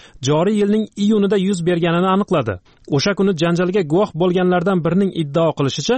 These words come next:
militsiya xodimi ichib olib, janjalni birinchi bo'lib boshlagan. O'zi birinchi boshladi. U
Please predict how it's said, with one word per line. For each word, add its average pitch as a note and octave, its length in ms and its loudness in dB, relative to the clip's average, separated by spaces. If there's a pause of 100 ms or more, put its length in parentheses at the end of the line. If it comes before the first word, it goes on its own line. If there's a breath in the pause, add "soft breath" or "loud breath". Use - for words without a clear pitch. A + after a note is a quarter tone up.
(340 loud breath)
militsiya F#3+ 460 0
xodimi F3+ 420 0
ichib G3+ 260 -2
olib, G#3 240 0
janjalni E3 480 0
birinchi D#3+ 400 -2
bo'lib D3+ 240 -2
boshlagan. A#2 440 -2 (140)
O'zi A#3 280 0
birinchi A3+ 320 0
boshladi. B2 460 -2 (440)
U G#3 80 2